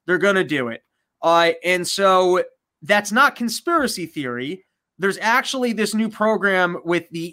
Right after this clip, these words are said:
E S G investing. In part, BlackRock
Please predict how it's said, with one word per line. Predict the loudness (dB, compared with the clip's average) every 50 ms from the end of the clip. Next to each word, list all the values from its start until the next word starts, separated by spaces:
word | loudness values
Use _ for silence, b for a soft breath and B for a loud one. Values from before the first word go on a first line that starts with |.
| -6
E | -4 -2 0 2
S | 2 2 2 0 -4
G | -8 -6 -4 -2 -2
investing. | -2 -2 -2 0 0 0 0 -2 -4 -6 -6 -6 -4 -4 -6 -10 -12 _ _ _ _ _ _ _ _ -2
In | -2 -2 -2
part, | -2 0 2 4 6 6 6 4 2 -2 -6
BlackRock | -2 2 2 4 4 2 0 0 2 2 4 4 4 2 0 -2